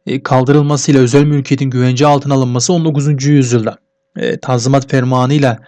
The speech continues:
halka tanınan haklardı. E, yine on dokuzuncu yüzyılda Saat Fermanı ile de bütün uyruklar için dini özgürlükler, e, dini ibadet, e,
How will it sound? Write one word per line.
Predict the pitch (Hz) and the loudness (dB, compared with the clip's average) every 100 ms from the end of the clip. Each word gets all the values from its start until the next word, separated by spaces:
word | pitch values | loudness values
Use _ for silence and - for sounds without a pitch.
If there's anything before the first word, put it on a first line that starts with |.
| - _ _ | -20 _ _
halka | - 127 117 135 | -4 -4 -2 -6
tanınan | 127 120 120 | -4 -4 -6
haklardı. | 110 120 - 117 113 170 - _ - - _ _ _ - | -6 -6 -2 -2 0 -4 -6 _ -20 -20 _ _ _ -6
E, | |
yine | 147 139 - 180 190 185 | -4 -2 0 2 4 2
on | - 175 | -2 0
dokuzuncu | 175 170 175 160 175 | 0 0 0 0 0
yüzyılda | 165 147 165 156 156 - - 151 | 0 2 0 2 0 0 -10 -8
Saat | 135 - 156 151 | -4 0 -2 0
Fermanı | 147 147 143 143 | -2 0 0 0
ile | 151 147 | 0 0
de | 139 139 - | 0 -2 -8
bütün | 143 127 - 180 | -12 -12 -4 -2
uyruklar | 175 151 143 143 143 151 151 151 | 0 -2 -2 -4 0 0 0 -4
için | 127 - 147 135 110 110 _ - | -8 -2 0 0 -4 -10 _ -6
dini | 127 131 160 | -4 0 0
özgürlükler, | 147 135 135 127 151 131 - - _ - - _ _ - | 0 -2 -4 -2 2 2 0 -14 _ -20 -20 _ _ -16
e, | - 131 | -12 -8
dini | 127 123 | -6 -4
ibadet, | 151 135 127 127 139 - - | -2 2 2 2 -2 -2 -8
e, | - | -6